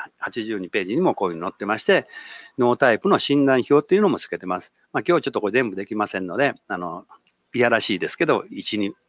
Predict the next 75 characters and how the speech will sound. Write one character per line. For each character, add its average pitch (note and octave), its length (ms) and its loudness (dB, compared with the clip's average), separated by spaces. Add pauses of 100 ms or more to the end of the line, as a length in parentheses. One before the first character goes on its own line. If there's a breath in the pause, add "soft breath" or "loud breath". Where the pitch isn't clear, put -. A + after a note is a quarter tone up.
(180)
一 - 160 -4
つ - 80 -10
か D#2+ 120 -4
二 - 160 -8
つ - 100 -8
ね。 D#3+ 160 0 (340 loud breath)
雰 D3 360 8
囲 C#3 80 2
気、 F#2 200 -2
匂 A#2 340 4
い、 F2+ 140 -6
空 C#3 260 2
間 A#2+ 260 0
づ B2 100 -4
く G2 140 -8
り - 100 -12
っ - 20 -20
て - 200 -14
い E2+ 80 -8
う - 20 -12
の E2+ 80 -10
が A2 120 -6
ね、 G3 200 -4
こ A2 60 -4
れ F#2+ 180 -2
一 B2 200 -6
番 G#2+ 120 2
上 G#2 100 -2
ね、 E3 140 0 (300 loud breath)
お A2+ 80 4
店 A#2 180 4
に C#3 80 6
入 G#2+ 140 2
っ - 20 -14
た G#2+ 100 0
ら F#2+ 40 2
何 G2 200 2
が G#2 120 0
気 F3 100 6
に F3+ 60 8
な B2 100 6
る F#2 80 -10
か E2 140 -4
と - 80 -8
い - 0 -
う - 20 -6
こ E2+ 60 -8
と - 80 -10
で D2+ 80 -12
す。 - 180 -20 (720)
そ - 100 -12
れ A2+ 80 -4
か A2 120 0
ら、 D#3 260 0 (480 soft breath)
え F#2+ 640 -2
ー、 - 40 -14
人 B2 220 4
を G2+ 60 4
見 G#2+ 100 0
た A2 140 4
ら D#3+ 240 2
最 G2 200 2
初 A#2 120 -2
に G2+ 140 -2
気 A2 120 -8
に G#2 60 -4
な F2+ 80 0
る F2+ 60 -2
の E2+ 40 -4
は D2+ 60 -8
ど G#2 80 0
こ C3+ 100 2
で B2+ 140 6
す - 60 -16
か？ D3+ 200 0